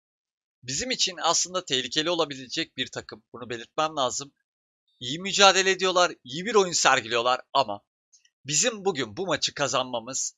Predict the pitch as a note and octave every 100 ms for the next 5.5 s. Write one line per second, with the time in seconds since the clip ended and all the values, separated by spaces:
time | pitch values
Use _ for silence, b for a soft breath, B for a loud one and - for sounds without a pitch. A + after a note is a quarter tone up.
0 | _ _ _ _ - G#3+ D#4+ C#3+ A#2+ A2
1 | G#2+ G2+ C#3 A#2+ G2 - C3 A#2 A#2+ A#2+
2 | C3 B2 C3 C#3 C3+ A2+ A#2 B2 _ _
3 | - G3+ A#3+ C4 C4 B3 - A3 F#3+ -
4 | - D3 G#3+ A#3 F#3+ C#3 D#3+ F#3 F3+ G3
5 | - F3 F3+ - -